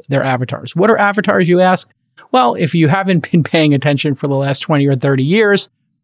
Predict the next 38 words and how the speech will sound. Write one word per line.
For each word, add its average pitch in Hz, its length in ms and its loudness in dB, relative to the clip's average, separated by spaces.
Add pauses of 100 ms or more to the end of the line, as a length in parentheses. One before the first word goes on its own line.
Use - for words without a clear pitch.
(220)
avatars 214 720 0
are 170 240 2
your 160 160 2
virtual 165 380 0
representation 143 1040 -2 (220)
in 156 340 2 (220)
a 156 100 0
digital 131 560 -2
space. - 580 -4 (200)
So 196 400 2 (200)
if 147 200 0
you're 143 120 2
on 135 120 0
an 147 80 2
Oculus 160 580 2
or 143 160 -6
previously 151 540 -2
in 135 80 -2
Second 180 500 0
Life 156 320 0
or 139 300 -4
in 131 180 -8
a 127 80 -8
video 175 420 4
game, 156 440 2
World 110 280 -6
of 127 80 -2
Warcraft, 170 600 0 (380)
you 302 160 4
can 190 240 2
decorate 151 500 2
your 143 120 0
avatar. 147 440 0
But 190 180 0
something 277 540 2
interesting 190 600 0
has 151 220 -2
happened, 160 600 -4